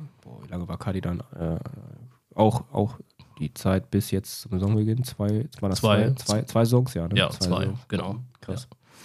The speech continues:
Speaker 2: Und wir mussten uns dann auch als, als Team, weil sich, weil sich intern einfach so viel verändert hat ständig, ne?
Speaker 1: Mhm.
Speaker 2: Egal, ob's im halben Jahr war oder in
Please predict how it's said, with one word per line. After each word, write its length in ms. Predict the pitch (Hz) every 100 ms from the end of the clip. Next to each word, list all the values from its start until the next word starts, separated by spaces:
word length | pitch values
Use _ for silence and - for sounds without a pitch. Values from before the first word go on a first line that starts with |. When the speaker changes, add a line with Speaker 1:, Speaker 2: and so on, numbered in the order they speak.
| - -
Speaker 2:
Und 160 | - 98
wir 120 | 107
mussten 260 | 113 113 117
uns 260 | 104 -
dann 220 | - 104 92
auch 260 | 104 110
als, 320 | 104 - - -
als 180 | - -
Team, 260 | 139 143 127
weil 120 | 113
sich, 240 | 113 -
weil 220 | 98 107 110
sich 340 | 113 104 -
intern 540 | 151 151 - 123 120 -
einfach 320 | 104 - 101
so 160 | 101 120
viel 160 | 120
verändert 360 | 110 - 110 110
hat 120 | 104
ständig, 480 | - 101 101 98 -
ne? 160 | 98 101
Speaker 1:
Mhm. 260 | 104 98 107 - _
Speaker 2:
Egal, 300 | - 107 104
ob's 140 | 104 -
im 140 | 95
halben 180 | 110 110
Jahr 200 | 101 104
war 240 | 104 104
oder 260 | - 127 117
in 260 | 104 120